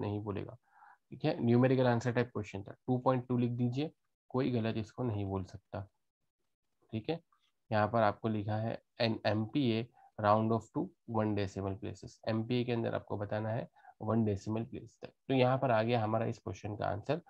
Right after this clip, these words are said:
क्वेश्चन नंबर एट का। क्लॉज भी मैंने आपको यहाँ पर बता दिया, काफी डिटेलिंग के साथ मैं क्वेश्चन सॉल्व करा रहा हूँ।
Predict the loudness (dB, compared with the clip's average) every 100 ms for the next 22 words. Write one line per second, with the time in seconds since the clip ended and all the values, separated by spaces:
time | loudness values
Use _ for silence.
0 | -20 -20 -20 -6 -6 -2 0 2 2 2
1 | 0 -2 -4 0 8 8 8 6 6 6
2 | 4 4 2 2 0 0 0 2 2 2
3 | 0 0 0 0 2 2 2 0 -2 -4
4 | -4 -6 -6 -4 -6 -4 -4 0 2 2
5 | -2